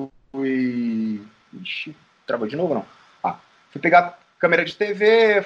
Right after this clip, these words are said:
fui, fui aprender a logar cabo, questão de estúdio, mais essa parte de T V mesmo, mas também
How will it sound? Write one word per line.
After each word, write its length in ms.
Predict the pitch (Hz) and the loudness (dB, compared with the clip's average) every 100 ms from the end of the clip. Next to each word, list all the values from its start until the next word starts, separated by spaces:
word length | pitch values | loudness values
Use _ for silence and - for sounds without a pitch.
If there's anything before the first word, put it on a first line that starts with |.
| - | -4
fui, 200 | 170 170 _ - | -10 -10 _ -6
fui 140 | 156 | -4
aprender 360 | 160 165 160 156 | -2 -4 0 4
a 60 | |
logar 1000 | 151 160 147 151 151 147 139 127 120 113 101 - _ _ _ _ _ - | 4 4 2 4 6 6 6 6 2 -2 -8 -20 _ _ _ _ _ 0
cabo, 1000 | 170 175 170 160 147 139 139 139 135 - | 6 8 8 6 4 0 -6 -6 -8 -12
questão 300 | - 143 147 | -16 -12 -10
de 100 | 139 | -10
estúdio, 1200 | 139 - 185 190 175 170 - 143 143 135 127 123 117 _ _ _ _ _ - | -12 -8 -6 -4 -4 -6 -6 -4 -2 -2 -2 -6 -10 _ _ _ _ _ -4
mais 280 | 160 202 | 0 0
essa 180 | 214 - | -2 -6
parte 340 | 220 208 208 - | -2 -2 -4 -10
de 120 | - | -4
T 160 | 214 | -2
V 220 | 190 185 180 | 0 -2 -4
mesmo, 460 | 170 175 208 214 | -4 -2 -4 -4
mas 280 | 220 226 226 | -4 -6 -6
também 540 | 247 233 226 233 240 | -6 -4 -4 -6 -8